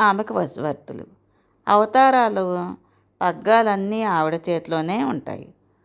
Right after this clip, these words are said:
ఒకప్పుడు వైకుంఠంలో క్షీరసాగరంలో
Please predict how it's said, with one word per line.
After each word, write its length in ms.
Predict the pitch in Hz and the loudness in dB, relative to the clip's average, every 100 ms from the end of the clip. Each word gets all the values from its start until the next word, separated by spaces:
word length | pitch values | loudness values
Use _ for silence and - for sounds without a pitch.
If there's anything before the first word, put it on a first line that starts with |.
| _ _ _ | _ _ _
ఒకప్పుడు 580 | 220 247 240 240 254 262 | 0 2 0 0 0 2
వైకుంఠంలో 1000 | 240 196 190 220 220 226 220 170 190 269 _ _ _ _ | 2 0 0 -4 -2 -2 0 -2 -4 -12 _ _ _ _
క్షీరసాగరంలో 1300 | - 226 220 233 240 214 202 196 208 196 175 180 | 0 2 2 0 2 2 0 -2 -2 0 0 -2